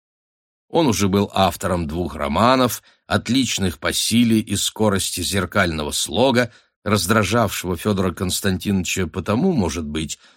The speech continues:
что он чувствовал некоторое с ним родство. Как собеседник, Владимиров был до странности непривлекателен. О нём говорили, что он насмешлив, высокомерен,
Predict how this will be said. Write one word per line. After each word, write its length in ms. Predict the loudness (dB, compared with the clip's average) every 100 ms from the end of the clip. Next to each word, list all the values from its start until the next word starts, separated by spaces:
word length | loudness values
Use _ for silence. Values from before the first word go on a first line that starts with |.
| _ _
что 260 | -14 -4 0
он 140 | 0
чувствовал 580 | 0 -4 -4 -2 0 2
некоторое 480 | 2 0 0 0 2
с 160 | 2 2
ним 180 | 2
родство. 600 | 2 2 -2 -6 -8 -12 -14 _ _ _ _ _ _ _
Как 160 | -4 -2
собеседник, 800 | 0 0 0 0 -2 -2 -8 -18 _ _ -12
Владимиров 640 | 0 0 2 0 0 2
был 220 | 2 2 4
до 140 | 2
странности 760 | 0 0 0 0 -2 -2 -2
непривлекателен. 1160 | 0 0 0 0 2 0 0 -4 -4 -10 -14 -18 _ _ _ _ _ _
О 100 | -2
нём 200 | 2 2
говорили, 420 | 2 2 2 0
что 220 | -4 -2 -2
он 160 | 0
насмешлив, 920 | -2 -2 -2 0 0 -2 -2 -4 -8 _
высокомерен, 1080 | -6 -4 -2 -4 -4 0 0 2 2 2